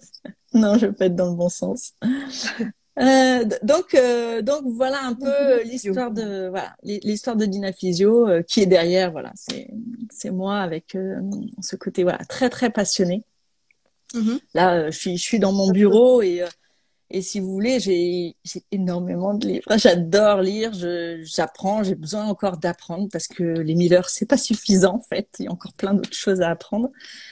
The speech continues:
Speaker 1: Euh, donc voilà, si, si ça vous intéresse, vous me mettez un petit commentaire et puis, euh, à la fin, si vous voulez, je vous fais un petit tour de, de mes petits bouquins, euh,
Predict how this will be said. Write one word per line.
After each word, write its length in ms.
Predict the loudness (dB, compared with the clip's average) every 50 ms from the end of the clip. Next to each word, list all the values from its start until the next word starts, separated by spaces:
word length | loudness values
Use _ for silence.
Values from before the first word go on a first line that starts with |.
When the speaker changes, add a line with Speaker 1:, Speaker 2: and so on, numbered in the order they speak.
| -20 -20 -20 -20 _ _ _ -8 -4
Speaker 1:
Euh, 400 | -2 0 2 2 2 2 2 2
donc 180 | 4 4 6 6
voilà, 260 | 6 8 6 6 4 2
si, 340 | 0 0 0 0 0 0
si 220 | -2 -2 -4 -2 2
ça 140 | 2 2 2
vous 180 | 2 0 -2
intéresse, 520 | -2 -2 0 0 -2 0 0 0 0 0 0
vous 140 | -2 -4
me 60 | -4 -6
mettez 180 | -6 -6 -6
un 140 | -6 -4 -6
petit 180 | -6 -8 -6 -2
commentaire 580 | 0 0 0 0 -2 -4 -2 -2 -2 -2 -2
et 100 | -2 -4
puis, 280 | -4 -6 -4 -2 0 0
euh, 340 | 0 2 0 0 -2 -4 -4
à 100 | -4 -4
la 140 | -2 -4 -4
fin, 240 | -4 -6 -6 -6 -6
si 160 | -6 -6 -6
vous 60 | -6 -4
voulez, 200 | -2 -2 -2 -2
je 60 | -2
vous 80 | -6 -8
fais 140 | -8 -4
un 120 | -2 -2 -2
petit 220 | -2 -2 -4 -4
tour 280 | -2 0 2 2 2 2
de, 240 | 2 0 0 0 0
de 140 | 0 0 2
mes 180 | 2 0 -2
petits 220 | -4 -4 -4 -2 0
bouquins, 440 | 0 0 0 0 -2 -2 -2 -4 -8 -10 -12 -10 -10 -10 -12 -12 -16 -18 -8 -4
euh, 540 | -2 -2 0 0 0 0 0 0 0 -2